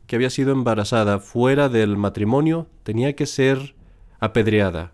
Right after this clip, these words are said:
a muerte. Y cuando él se veía en la imposibilidad de justificarla,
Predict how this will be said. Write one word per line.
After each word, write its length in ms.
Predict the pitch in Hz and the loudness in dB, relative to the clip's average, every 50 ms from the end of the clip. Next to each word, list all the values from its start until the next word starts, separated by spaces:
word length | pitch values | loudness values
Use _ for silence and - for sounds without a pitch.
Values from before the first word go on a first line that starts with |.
| _ | _
a 80 | - 104 | -12 -8
muerte. 440 | 95 98 92 - - - - 117 - _ _ - - - _ _ _ _ _ _ _ _ _ _ - _ _ - _ _ _ _ _ _ _ _ _ _ _ _ _ _ _ _ _ _ _ _ _ _ _ _ _ _ _ _ _ _ _ _ _ _ _ _ _ | -8 -6 -8 -8 -10 -18 -20 -20 -20 _ _ -20 -20 -20 _ _ _ _ _ _ _ _ _ _ -20 _ _ -20 _ _ _ _ _ _ _ _ _ _ _ _ _ _ _ _ _ _ _ _ _ _ _ _ _ _ _ _ _ _ _ _ _ _ _ _ _
Y 120 | _ 117 110 | _ -8 -2
cuando 280 | - 127 117 117 123 | 0 2 2 4 2
él 100 | 147 156 | 2 0
se 120 | - - 190 | 2 0 2
veía 280 | 170 151 151 165 185 | 2 4 4 4 4
en 120 | 202 202 190 | 6 4 4
la 60 | 175 | 4
imposibilidad 720 | 165 156 156 139 127 - 131 117 120 123 120 127 139 156 | 2 2 0 -2 -2 -2 -2 -2 0 0 0 2 0 0
de 80 | 165 170 | 0 -2
justificarla, 800 | 165 - 147 - - 131 - 110 - 117 104 98 87 - 110 | -4 -6 -8 -8 -6 -6 -6 -4 -4 -4 -4 -4 -8 -12 -14